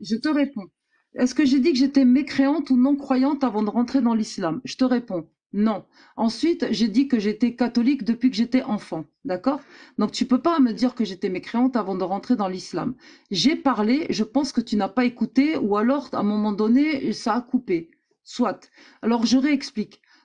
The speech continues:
Quand tu es dans une religion, t'es endoctriné, que ce soit le judaïsme, le catholicisme ou l'islam. L'endoctrinement est le même, d'accord ? On te fait croire à, donc tu avances avec, et t'as les éléments de quoi ?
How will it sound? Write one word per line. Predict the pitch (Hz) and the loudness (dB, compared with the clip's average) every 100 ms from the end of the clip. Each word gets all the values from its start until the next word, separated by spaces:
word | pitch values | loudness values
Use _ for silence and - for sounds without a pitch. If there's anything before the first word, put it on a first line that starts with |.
| _ | _
Quand | - 285 | -4 -2
tu | - | 0
es | 269 | 2
dans | 214 | 2
une | 202 208 | 0 0
religion, | 202 269 254 269 277 | 2 4 4 2 0
t'es | 254 | -2
endoctriné, | 202 202 226 - 220 180 165 | -2 -4 -6 -4 -2 -2 -4
que | - | -4
ce | 214 | -2
soit | 254 214 | 0 0
le | 180 | 0
judaïsme, | 180 262 220 214 240 214 | 2 2 2 0 0 -2
le | 170 | -4
catholicisme | 170 254 269 233 - 262 277 208 - | -2 0 2 0 0 -2 2 0 2
ou | 262 | 2
l'islam. | 240 - 175 160 - _ _ - | 2 -2 -4 -4 -6 _ _ -4
L'endoctrinement | 208 233 220 165 254 269 - 226 214 185 185 - | 0 0 -2 -2 -2 -4 -4 0 0 0 -4 -4
est | 214 | -2
le | 202 | -2
même, | 180 175 165 156 151 _ | -2 -2 0 -2 -6 _
d'accord ? | - 185 269 311 - - - | -4 -2 -2 -4 -6 -20 -8
On | 208 | -2
te | 247 | 0
fait | 240 247 | 0 -2
croire | - 190 185 - | -2 -4 -4 -4
à, | 220 320 403 _ _ _ _ | -2 -2 -6 _ _ _ _
donc | 180 214 214 | -4 -4 0
tu | 262 | 0
avances | 226 208 208 - | 0 -2 -4 -2
avec, | 185 175 330 - - _ _ - - | -2 0 -2 -6 -18 _ _ -20 -4
et | 226 220 | -2 2
t'as | 226 | 2
les | 226 220 | 2 2
éléments | 226 208 202 190 | 2 2 0 0
de | 196 | -2
quoi ? | 190 277 339 - | 0 0 0 -6